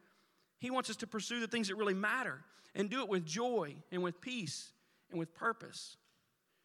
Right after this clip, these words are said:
with freedom, not stress. What I love about, uh, the God that we serve and the God that we love, and I've said this from this stage before, is that he knows what, he knows who we are.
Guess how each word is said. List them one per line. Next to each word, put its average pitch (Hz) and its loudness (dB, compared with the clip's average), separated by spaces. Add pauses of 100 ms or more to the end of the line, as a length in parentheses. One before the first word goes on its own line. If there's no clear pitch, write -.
(160)
with - -18 (100)
freedom, 214 -4 (480)
not 220 -6
stress. - -4 (1300)
What 190 2
I 175 8
love 185 8
about, 160 4 (420)
uh, 151 2
the 165 4
God 185 8
that 165 4
we 180 6 (220)
serve 185 8
and 160 6
the 156 2
God 180 4
that 165 2
we 175 6 (240)
love, 180 6
and 156 2
I've 160 2
said 196 -2
this 185 -2
from 175 0
this 165 0
stage 175 6
before, 185 4
is 151 4
that 165 -2 (200)
he 247 -4
knows 220 2
what, 175 -4 (140)
he 226 -6
knows 247 0
who 240 -6
we 185 0
are. 165 -4